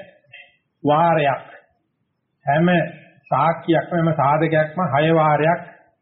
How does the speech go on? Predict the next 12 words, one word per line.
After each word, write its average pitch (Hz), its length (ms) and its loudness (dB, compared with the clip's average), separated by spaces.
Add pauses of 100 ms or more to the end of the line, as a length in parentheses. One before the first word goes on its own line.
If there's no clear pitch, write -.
(160)
අ, 135 60 -2 (120)
නැවත 170 320 2
නැවත 151 380 0 (500)
පුනරුක්තිය 151 720 0
කරමිනුයි 151 560 0 (340)
සරුවච්චන් 139 560 0
වහන්සේ 131 480 0 (440)
මේ 131 280 0 (300)
සමුදය 147 440 0
සත්‍ය 135 400 -2 (500)
විස්තරේ 160 400 0
ගෙනියන්නේ. 147 440 0